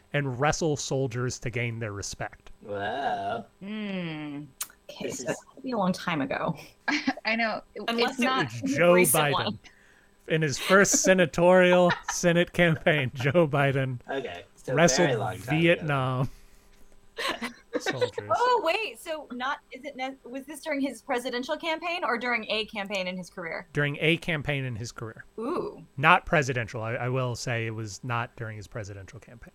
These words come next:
Speaker 3: Was it
Speaker 2: Did he
Speaker 3: Andrew
Speaker 2: live in
Speaker 3: Jackson?
Speaker 2: Texas?
Speaker 1: Uh, it was no to both. It was not Andrew Jackson,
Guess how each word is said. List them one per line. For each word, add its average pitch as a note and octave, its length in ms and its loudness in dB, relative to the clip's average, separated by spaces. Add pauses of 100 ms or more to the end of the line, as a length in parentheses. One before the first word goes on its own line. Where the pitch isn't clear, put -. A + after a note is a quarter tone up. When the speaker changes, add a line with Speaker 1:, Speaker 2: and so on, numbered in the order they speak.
Speaker 3:
Was A3 140 -6
it D#4+ 60 -4
Speaker 2:
Did F#4+ 60 -2
he A4+ 40 0
Speaker 3:
Andrew B4 160 0
Speaker 2:
live - 80 -4
in - 60 -10
Speaker 3:
Jackson? - 200 -4 (140)
Speaker 2:
Texas? C3+ 220 -10 (460)
Speaker 1:
Uh, C#3 220 0
it D3+ 100 -2
was C#3+ 380 -4
no D#3+ 280 0
to E3 140 -4
both. A2+ 340 -4
It C3 40 -4
was B2 100 -4
not F3+ 180 6
Andrew G#3 300 2
Jackson, E3+ 500 0